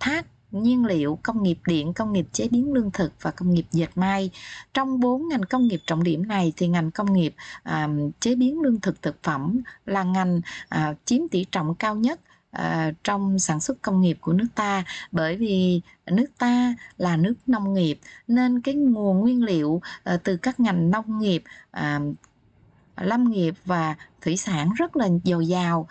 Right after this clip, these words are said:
à, và đây là một cái, à, thế mạnh của nước ta để phát triển cái ngành công nghiệp chế biến, à, lương thực thực phẩm đó các em. Kế đến chúng ta sẽ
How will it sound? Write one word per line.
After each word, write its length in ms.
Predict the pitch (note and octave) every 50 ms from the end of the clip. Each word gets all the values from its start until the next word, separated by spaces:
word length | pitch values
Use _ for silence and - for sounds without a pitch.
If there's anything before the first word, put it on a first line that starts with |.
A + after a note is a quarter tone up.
| - - - _
à, 140 | - D#3+ D3+
và 160 | E3+ E3 D#3+
đây 300 | F3 F#3 F#3 F#3+ F#3 F#3
là 200 | F3+ F3+ E3+ E3
một 240 | D#3 D#3 D3+ D3 -
cái, 400 | - F#3+ F#3 F#3 G3 A3 A#3+ B3+ - - - - - -
à, 120 | F3+ E3+ -
thế 160 | - A#3+ B3+
mạnh 380 | C4 C4 G#3+ D#3+ C#3+ D3 E3 F3
của 220 | - - D#3 D3+
nước 120 | E3+ G#3+ A#3 -
ta 240 | G#3+ G3+ G3 F#3+ F#3
để 120 | F3 D3
phát 220 | C#3+ - - - -
triển 180 | - C#3+ D3
cái 100 | F#3+ G#3
ngành 180 | G#3 G3+ F3 D3
công 240 | - - E3 E3 E3
nghiệp 140 | D#3+ C#3+ - -
chế 140 | - G3 G3+
biến, 540 | - G3 G3 G#3+ B3 C4 B3+ C4 C4 B3 - -
à, 80 | E3 D#3+
lương 220 | D#3+ F3 E3+ E3
thực 200 | E3+ - - -
thực 140 | - - - -
phẩm 280 | - D#3 C#3 C3 D3+
đó 80 | F3+ G3 -
các 80 | A3
em. 140 | G3 F3+ E3+ E3+ _ _ _ _ _ _ _ _ _ _ _ _ _ _ _ _ _ _ - _ - - - - - - - - - - - _ _ _ _ _ _ _ _ _ _ _ _ _ _ _ _ _ _ _ _ _ _ _ _ _ _ _ _ _ _ _ _ _ _ _ _ -
Kế 120 | - B3
đến 320 | A#3+ B3 A#3+ A#3 B3+ D4 C#4+
chúng 180 | - C#4+ C#4+
ta 180 | B3+ B3 A3 G#3+
sẽ 340 | G3 - F3 D3+ D3+ D#3